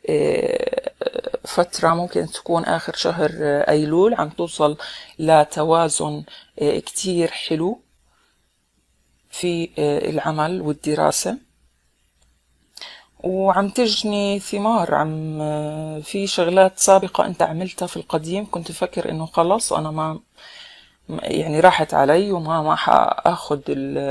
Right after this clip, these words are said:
ال-، ال-، النتيجة الحلوة اللي من بعدها، لكن عم بشوفك يعني، آه،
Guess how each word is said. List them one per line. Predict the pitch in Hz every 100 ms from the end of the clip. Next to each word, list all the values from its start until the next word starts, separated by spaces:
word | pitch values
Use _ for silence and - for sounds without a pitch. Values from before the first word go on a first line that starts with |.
| 135 139 - -
ال-، | 135 135 -
ال-، | 139 131 - - 165
النتيجة | 147 147 - 190 170 147
الحلوة | - 185 165 160
اللي | 147 143
من | 151 147
بعدها، | 156 170 - 240 - - - - -
لكن | 220 226
عم | 202 202
بشوفك | 190 214 214 185 185 -
يعني، | 170 170 170 165 170 165
آه، | 165 160 156 156